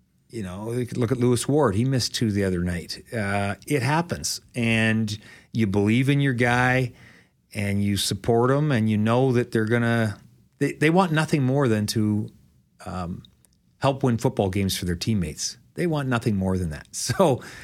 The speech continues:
you, you give them that opportunity, and you support them, and you let them know that, you know, when he,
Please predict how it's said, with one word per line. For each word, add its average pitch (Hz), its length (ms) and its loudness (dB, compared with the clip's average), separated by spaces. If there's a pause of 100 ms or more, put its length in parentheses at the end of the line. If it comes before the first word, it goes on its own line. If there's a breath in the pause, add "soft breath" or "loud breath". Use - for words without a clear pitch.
(300 loud breath)
you, 147 200 0
you 151 120 0
give 151 200 2
them 151 140 2
that 135 180 4
opportunity, 120 600 2
and 110 100 2
you 101 60 -2
support 113 400 0
them, 127 140 2
and 98 180 0
you 104 480 0 (160)
let 117 160 2
them 113 100 4
know 120 240 2
that, 110 240 2 (540 soft breath)
you 127 160 0
know, 120 180 4
when 117 160 2
he, 110 260 0